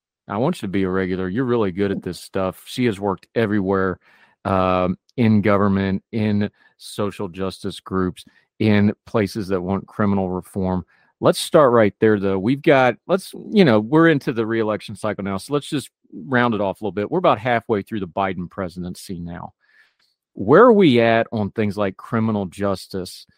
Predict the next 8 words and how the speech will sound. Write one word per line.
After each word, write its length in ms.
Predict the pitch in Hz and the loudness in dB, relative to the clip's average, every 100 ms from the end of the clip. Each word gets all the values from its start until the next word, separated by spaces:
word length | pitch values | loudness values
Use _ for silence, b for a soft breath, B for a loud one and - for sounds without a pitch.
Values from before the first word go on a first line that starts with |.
| _ _ _ - | _ _ _ -2
and 360 | 107 101 101 - | 0 2 0 -2
reform 580 | 104 92 - 110 104 95 | -6 -6 -2 2 2 0
things? 320 | 107 98 87 | -2 -2 -2
We 100 | 104 | -4
did 240 | 92 175 | 2 2
the 80 | 185 | 2
marijuana 720 | 147 131 117 95 98 101 95 | 2 2 2 0 0 0 -2
thing. 460 | - 98 92 90 | -6 -8 -6 -6